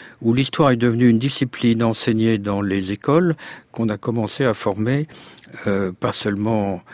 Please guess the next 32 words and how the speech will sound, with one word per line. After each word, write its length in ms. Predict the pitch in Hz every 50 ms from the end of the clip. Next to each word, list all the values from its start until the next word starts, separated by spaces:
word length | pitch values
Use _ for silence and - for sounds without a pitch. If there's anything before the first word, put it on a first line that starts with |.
| - -
Robespierre, 720 | - - 120 104 101 101 - - - - 170 185 175 143
mais 380 | 123 113 110 107 104 107 104 98 92 - _ - - - - - _ -
Rabot 360 | - - 104 104 107 117 117
Saint-Étienne 800 | 113 - - 107 101 - - 98 - - - 117 120 131 143 135
et 140 | 131 117 104
un 120 | 107 107
certain 360 | 101 - - - - - - 92
nombre 520 | 90 101 113 117 110 104 110 107 110 107 98 _ - - - - - - - -
de 300 | - 107 117 110 101 98
Jacobins, 580 | 90 95 - - - 85 - - 104 110 120 117
de 100 | 113 104
Montagnards, 640 | 90 92 90 - - - 95 87 90 104 110 117
de 140 | 110 98 95
Girondins, 560 | 85 82 90 92 85 87 87 92 120 123 117
bref. 420 | 104 95 107 120 113 104 - - - - - - - - - - - - - -
Euh, 600 | 127 120 113 113 110 104 104 104 98 - - - - - - - - - - - - - - - -
il 60 | 143
y 40 | 131
a 60 | 127
tout 120 | - -
de 40 | 151
même 140 | 165 165 160
un 80 | 147 123
rapport 420 | 110 123 117 _ - 165 151 123
entre 320 | 117 117 104 - - 120
l'histoire 380 | 117 113 110 - - - 135 123
comme 200 | - - 113 101
science 520 | - - - - 147 151 160 156 139 - - - - - - - - -
et 140 | 120 110
l'histoire 360 | 104 107 110 - - - 120 -
comme 180 | - 120 104
soif, 760 | 95 - - - 131 110 - - - - - - - - -